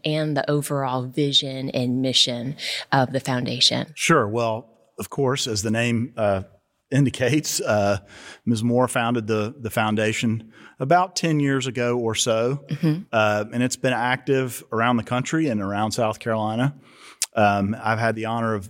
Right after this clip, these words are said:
Speaker 2: of, of leading it since, uh, a-, about a year and a half ago.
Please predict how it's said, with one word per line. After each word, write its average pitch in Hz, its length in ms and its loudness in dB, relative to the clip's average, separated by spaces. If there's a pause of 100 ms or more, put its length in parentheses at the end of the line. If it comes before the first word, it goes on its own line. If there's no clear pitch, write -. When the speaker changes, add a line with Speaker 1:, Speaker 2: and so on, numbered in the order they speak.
Speaker 2:
of, 107 300 -2
of 110 200 -2
leading 120 360 0
it 120 200 -2
since, - 480 0
uh, 104 360 0 (640)
a-, 104 100 4 (540)
about 135 300 2
a - 20 0
year 131 160 0
and 120 80 -2
a - 20 -2
half 120 260 -4
ago. 95 380 0